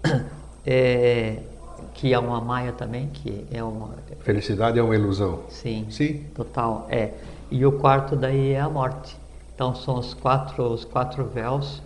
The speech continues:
Speaker 1: né, onde se assenta a coisa
Speaker 2: Vamos
Speaker 1: humana.
Speaker 2: repetir então, medo,
Speaker 1: O medo,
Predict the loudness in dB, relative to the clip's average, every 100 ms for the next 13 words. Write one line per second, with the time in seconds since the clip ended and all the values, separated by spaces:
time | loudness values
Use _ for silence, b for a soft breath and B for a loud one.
0 | B B -6 -4 0 0 -2 -2 -2 0
1 | -2 0 -2 2 2 6 6 8 8 6
2 | 6 4 4 4 4 0 2 6 8 8
3 | 8 8 6 2 0